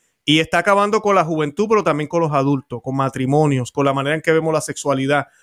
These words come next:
la manera en que nos percibimos a nosotros mismos y percibimos a los demás, especialmente al sexo opuesto,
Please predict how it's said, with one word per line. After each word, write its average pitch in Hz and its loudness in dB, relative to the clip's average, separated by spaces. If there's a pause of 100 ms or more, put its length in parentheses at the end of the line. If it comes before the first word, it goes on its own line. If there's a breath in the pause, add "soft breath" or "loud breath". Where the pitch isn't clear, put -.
(120 soft breath)
la 143 -4
manera 147 0
en 175 -2
que 175 -2
nos 165 -2
percibimos 156 -2
a 151 0
nosotros 147 -4
mismos 190 2
y - -2
percibimos 147 -2
a - 0
los 139 -2
demás, 135 0
especialmente 151 -2
al 147 0
sexo 147 -2
opuesto, 139 -2